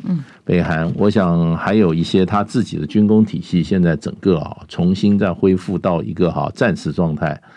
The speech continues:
Speaker 2: 那可是这一些连，连这个哈，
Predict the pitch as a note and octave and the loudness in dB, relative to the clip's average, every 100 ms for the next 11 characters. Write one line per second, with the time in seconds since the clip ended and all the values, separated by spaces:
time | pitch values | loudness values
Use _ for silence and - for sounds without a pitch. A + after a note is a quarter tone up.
0 | - - - - - - G#2 G2 F#2 F2+ | -20 -20 -20 -20 -10 -2 0 2 2 2
1 | F2+ E2+ E2 D#2+ E2 - G2 E3+ D#3 A#2+ | 2 0 0 -2 -4 -2 0 2 2 2
2 | - - - F#3 C#3 C3 D3 D3 G2 G#2 | -4 -4 2 4 4 2 2 2 2 2
3 | A2+ C3+ - _ - G#2 A2 C#3 E3 C3 | 2 0 -6 _ -2 2 2 2 2 4
4 | F#2+ E2 C#2+ - | 2 0 -4 -6